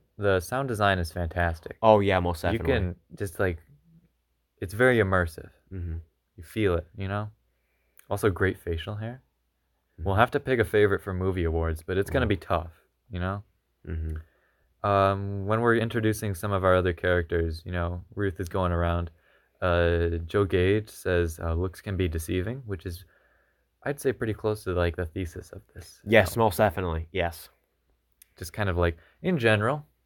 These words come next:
Speaker 1: we can talk, you wanna talk about this, like, the theme, the thematic elements now, or just kinda get
Speaker 2: Um,
Speaker 1: more of general?
Speaker 2: I, I, I think we should talk of, 'cause the thematic, like, idea of it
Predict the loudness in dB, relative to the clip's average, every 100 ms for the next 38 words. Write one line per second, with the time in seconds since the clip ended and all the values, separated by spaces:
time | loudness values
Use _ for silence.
0 | _ -10 0 0 0 -2 -2 0 0 0
1 | -2 -8 -10 -6 -8 -8 -14 -8 -4 -4
2 | -6 _ -20 -12 -2 0 2 0 0 -2
3 | -2 0 0 -2 -2 2 4 6 6 4
4 | 2 0 -2 -2 -4 -6 _ 0 0 0
5 | -4 -2 0 0 0 0 -2 2 4 2
6 | -2 -14 _ _ _ -6 4 4 4 -2
7 | 2 2 2 -4 _ -20 _ _ 0 4
8 | 4 2 2 6 8 8 6 2 -4 -8
9 | -6 -4 -4 -6 -4 -2 -2 -2 -6 -8